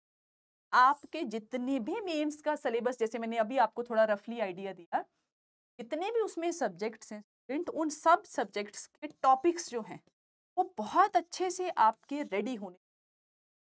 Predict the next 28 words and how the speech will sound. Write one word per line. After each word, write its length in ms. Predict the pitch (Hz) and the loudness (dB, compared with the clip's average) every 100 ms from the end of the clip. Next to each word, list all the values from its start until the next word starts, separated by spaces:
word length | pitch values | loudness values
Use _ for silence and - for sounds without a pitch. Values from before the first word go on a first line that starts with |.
| - | 0
ready 260 | 254 349 381 | 2 4 2
in 140 | 349 | 2
the 100 | 339 | -2
sense 280 | 330 311 339 | -2 -4 -2
ऐसा 240 | 247 320 285 | -2 -2 -2
नहीं 120 | 311 | -4
है 80 | 311 | -2
कि 100 | 285 | -2
आपने 300 | 254 247 247 | -2 -4 -6
एक 100 | 233 | -4
बार 160 | 247 | -4
पढ़ 180 | 247 220 | -4 -6
लिया 160 | 220 214 | -4 -4
आपके 180 | - 180 | -4 -6
रेडी 220 | 165 175 | -6 -8
हो 100 | 160 | -14
गए, 500 | - _ _ _ 370 | -18 _ _ _ -6
नहीं, 160 | 403 - _ _ _ _ _ _ | -4 -8 _ _ _ _ _ _
एक 180 | 247 240 | -6 -6
बार 200 | 226 269 | -4 -2
पढ़े 240 | 247 247 | 0 -2
थोड़ी 220 | 247 262 320 | -2 -2 -2
ना 200 | 349 262 | -4 -2
रेडी 260 | 214 208 | -4 -4
होती 280 | 214 190 196 | -6 -6 -8
कोई, 160 | - 180 _ _ _ _ _ - | -14 -16 _ _ _ _ _ 4
आपको 420 | 240 269 - 370 | 4 4 0 -2
उसको 240 | 330 - | -2 -4